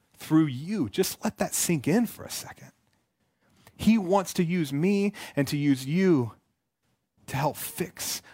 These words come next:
the brokenness. He wants to move in us and through us to serve those who are most in need in his world. Because, like I said at the beginning, when you make something,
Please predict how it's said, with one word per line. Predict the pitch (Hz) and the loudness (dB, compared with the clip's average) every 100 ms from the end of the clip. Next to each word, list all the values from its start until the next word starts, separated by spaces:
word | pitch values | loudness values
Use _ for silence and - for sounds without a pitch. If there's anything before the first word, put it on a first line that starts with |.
| - | -4
the | 135 | -2
brokenness. | 117 151 170 143 117 - | 2 2 2 -2 -4 -2
He | 156 | 2
wants | 156 - | 2 0
to | |
move | 147 151 135 | 2 2 2
in | 185 190 | 2 2
us | 165 131 - - - - | 0 -2 -6 -8 -10 -4
and | 139 | -4
through | - 151 175 175 | 0 4 6 4
us | 123 110 - - _ _ _ _ - | 0 -6 -12 -12 _ _ _ _ -12
to | 123 | -8
serve | - - 165 143 113 | -4 0 2 2 2
those | 127 117 107 | 2 2 -2
who | - | -4
are | 117 | -4
most | 110 120 131 117 101 - - - | -2 0 0 -2 -6 -12 -16 -10
in | 113 110 | -8 -6
need | 110 107 107 113 | -8 -8 -10 -10
in | 117 | -10
his | 101 104 | -8 -8
world. | 107 101 107 104 117 - _ _ _ _ _ _ _ _ _ _ _ _ - | -10 -10 -10 -12 -14 -18 _ _ _ _ _ _ _ _ _ _ _ _ -4
Because, | 131 147 117 - - _ - | 0 2 0 -2 -10 _ 0
like | 131 139 | 4 6
I | 139 | 4
said | - 151 | 4 4
at | 147 | 2
the | 139 | 2
beginning, | 139 139 - 135 107 - _ _ _ _ _ _ _ _ _ _ - | 0 2 2 2 -2 -10 _ _ _ _ _ _ _ _ _ _ 0
when | 131 | 4
you | 165 | 4
make | 156 190 208 | 6 6 4
something, | - 113 104 107 117 | 0 -2 -2 -4 -6